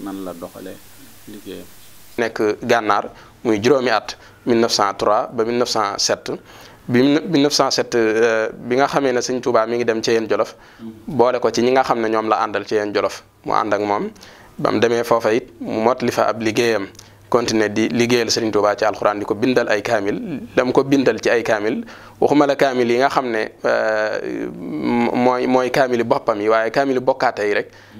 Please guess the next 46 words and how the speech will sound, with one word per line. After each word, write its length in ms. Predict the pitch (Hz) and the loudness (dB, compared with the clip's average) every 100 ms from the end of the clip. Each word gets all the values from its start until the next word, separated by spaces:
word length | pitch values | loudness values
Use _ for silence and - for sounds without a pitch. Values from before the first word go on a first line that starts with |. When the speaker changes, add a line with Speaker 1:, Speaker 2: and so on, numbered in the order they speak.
| 104 | -8
Speaker 2:
bindoon 300 | 127 127 123 117 | 0 4 4 2
nañ 140 | 110 | 0
ci 60 | 113 | -2
lu 80 | 110 | 0
toll 220 | 113 104 | 0 0
ci, 300 | 101 113 320 339 | -2 0 0 0
euh, 360 | 113 110 107 92 | 0 0 -2 -2
ñaar 200 | 117 113 | 0 -2
fukki 180 | - - | -2 -2
kaamil 280 | 117 104 104 | 0 0 -4
ak 100 | 101 | -2
juróom-ñett. 460 | 104 101 101 - - - - - - | 0 2 0 -2 -12 -14 -20 -20 -6
Ndax 280 | - 110 - | 0 2 0
foofa 360 | - - 113 117 | 0 2 2 2
wax 140 | 117 117 | 0 0
nañ 160 | 110 104 | 0 2
ne 180 | 113 - - - - - | 0 -4 -18 -20 -20 -4
moom 420 | 127 110 113 - | 2 2 2 0
Serigne 280 | - 117 110 | 0 2 2
Abdou 180 | 110 107 | 0 0
Dia 100 | 104 | 2
Mbacke 220 | 104 - | 0 0
Doyoly 400 | 104 101 117 185 - - | 0 0 0 -6 -10 -2
ak 140 | 240 | 0
sëñ 200 | - 123 117 | 0 0 2
Modou 220 | 113 110 | 0 0
Moustapha 480 | 107 95 104 120 - - - - | -2 0 0 -2 -4 -20 -16 -6
ak 140 | - | -2
Cheikh 180 | - 123 | 0 0
Mouhamadoul 400 | 120 107 107 104 | 0 0 -2 -2
Fadil 300 | 117 101 107 | 0 0 0
ak 140 | 123 | -2
sëñ 100 | - 120 | -2 -2
Mor 200 | 110 107 | 0 0
Soxna, 340 | 107 104 110 - | -2 -2 -4 -2
ñoom 240 | 113 110 | -2 0
ñeent 160 | 110 107 | 0 0
ñoo 140 | 110 101 | -2 0
ñi 140 | 104 | 0
la 80 | 107 | 0
Serigne 240 | 110 110 | -2 -4
Touba 260 | 113 101 101 | 0 2 2
boole 220 | 104 104 | 2 0
woon 160 | 101 101 | 0 0
benn 240 | 107 120 | -2 0
nekk. 280 | 113 101 | -2 -2